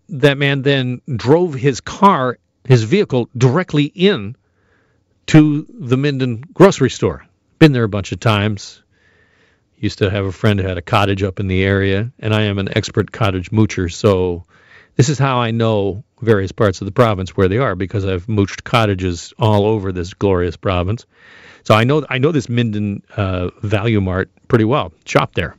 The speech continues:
bunch of times. So what happens is it appears that the vehicle then drives into the side of the building. Police are called. And then in a different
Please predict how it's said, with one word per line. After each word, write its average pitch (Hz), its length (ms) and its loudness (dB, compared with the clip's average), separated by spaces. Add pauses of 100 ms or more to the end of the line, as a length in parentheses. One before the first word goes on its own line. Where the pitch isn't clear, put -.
bunch 143 160 4
of - 60 -14
times. 90 360 -8 (840)
So 143 340 6 (300)
what 180 200 6
happens 190 380 -2
is 131 140 -4
it 147 80 0
appears 165 520 2
that 139 300 -2
the 123 240 -2
vehicle 135 320 0
then 123 200 2
drives 147 500 0
into 143 460 0
the 113 100 0
side 127 460 0
of 107 120 -8
the 98 80 -6
building. 117 380 0 (880)
Police 147 260 6
are 131 60 -2
called. 110 340 -4 (1000)
And 143 320 2
then 185 340 2 (100)
in 160 180 4
a 147 220 0
different 190 580 0